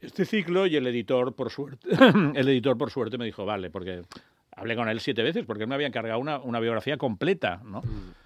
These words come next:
Speaker 1: Pero dije, "Mira, es que no llego, vamos, vamos a hacer esto y creo que queda un buen libro".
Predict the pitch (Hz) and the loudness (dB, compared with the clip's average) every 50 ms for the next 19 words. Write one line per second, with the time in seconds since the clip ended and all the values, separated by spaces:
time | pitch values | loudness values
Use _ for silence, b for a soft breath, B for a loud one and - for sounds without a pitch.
0 | B B B - 127 123 - 127 117 117 110 104 95 87 - - 113 98 92 90 | B B B -6 -4 -2 -2 0 0 0 0 0 -2 -4 -8 -8 -8 -8 -6 -8
1 | 87 85 90 92 101 107 - - - 117 120 107 104 95 82 85 90 85 101 101 | -10 -12 -14 -16 -16 -18 -16 -8 -4 -2 -2 -2 -2 -4 -6 -8 -10 -8 -8 -8
2 | 101 101 - - 127 113 117 117 127 - - 127 113 113 104 - - 135 123 117 | -8 -8 -8 -8 -6 -6 -6 -6 -8 -6 -6 -4 -4 -4 -6 -4 -4 -4 -2 -2
3 | 113 110 110 107 98 110 98 104 104 104 95 90 87 87 85 80 82 85 87 90 | -2 -2 -4 -4 -6 -8 -8 -8 -8 -10 -10 -12 -14 -14 -16 -16 -16 -16 -16 -16
4 | 92 | -18